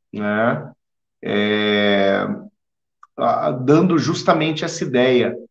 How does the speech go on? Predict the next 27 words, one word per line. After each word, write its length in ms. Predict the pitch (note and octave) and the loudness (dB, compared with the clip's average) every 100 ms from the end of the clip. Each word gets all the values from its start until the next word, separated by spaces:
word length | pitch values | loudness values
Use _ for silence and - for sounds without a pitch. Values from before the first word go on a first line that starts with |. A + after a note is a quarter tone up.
| _ _ _ _ _ - | _ _ _ _ _ -12
de 240 | A2+ A2+ | -12 -10
que 320 | - C#3 C3+ C#3+ | -2 0 2 4
há 400 | D#3 D3+ - - - _ _ | 6 6 2 -6 -18 _ _
um 160 | C#3+ B2+ | -6 4
parâmetro, 880 | C#3+ B2+ C3+ B2+ A#2 - A2+ G2+ - - | 6 8 6 6 2 -2 -8 -10 -14 0
há 200 | B2+ D#3 | 6 6
um 180 | D#3+ - | 6 -2
critério, 880 | C3 B2+ A#2+ B2+ B2 A#2 G#2+ G#2+ - _ _ _ _ _ _ | -4 -4 -2 0 2 2 0 -4 -10 _ _ _ _ _ _
né, 560 | A#2 A#2 B2+ C3 B2+ - _ _ _ _ _ | 2 4 2 0 -6 -18 _ _ _ _ _
é, 520 | A#2 A#2 A#2 A#2 A2+ - | -2 2 4 4 0 2
que 100 | D3 | 2
é 40 | |
o 80 | D3 | 4
critério 420 | C3+ B2 C3+ B2 | 0 -2 0 0
celestial 800 | - C3 A#2 A#2 - A#2 A#2 C3 | -2 0 0 -2 -4 4 6 6
de 140 | B2 B2 | 2 -2
interpretação 1160 | B2 - _ C3+ - - - - C3+ C#3+ B2 - - _ _ _ _ _ _ - | -4 -12 _ -8 -6 -8 -10 -2 2 2 0 -4 -14 _ _ _ _ _ _ 4
da 300 | B2 B2+ C3+ | 6 6 4
vontade 600 | A#2+ B2+ A#2 B2+ A#2 A2+ | 0 -2 4 4 4 -2
de 140 | A#2 | -6
Deus, 720 | A2+ A2 G#2+ - - - - _ _ | -4 -4 -6 -10 -12 -10 -12 _ _
que 100 | A3+ | -4
é 40 | A3+ | 2
viver 240 | A#3 G#3 | 4 6
uma 180 | A3 G#3+ | 6 4
vida 240 | G3+ F3+ | 4 2
santa 640 | E3+ - D3 D3 D3 - | 0 0 0 0 -4 -8